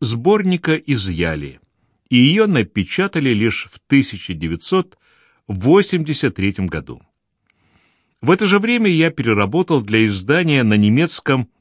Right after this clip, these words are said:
и английском языке мою книгу "Логическая физика". На немецком языке она вышла в Г Д Р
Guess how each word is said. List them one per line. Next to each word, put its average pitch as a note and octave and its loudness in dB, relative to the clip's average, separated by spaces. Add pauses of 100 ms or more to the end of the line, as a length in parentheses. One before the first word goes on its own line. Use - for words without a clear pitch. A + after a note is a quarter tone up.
и A2 -2
английском G#2+ 0
языке A#2+ -2 (600)
мою A#3 2
книгу A2+ 0 (280)
"Логическая G#2+ -2
физика". D2 -10 (1300)
На B2 4
немецком F3+ 4
языке D3+ 0 (520)
она F3 0
вышла C#3 -2
в G#2+ -6
Г C#3+ 2
Д G3+ -2 (120)
Р G3 -4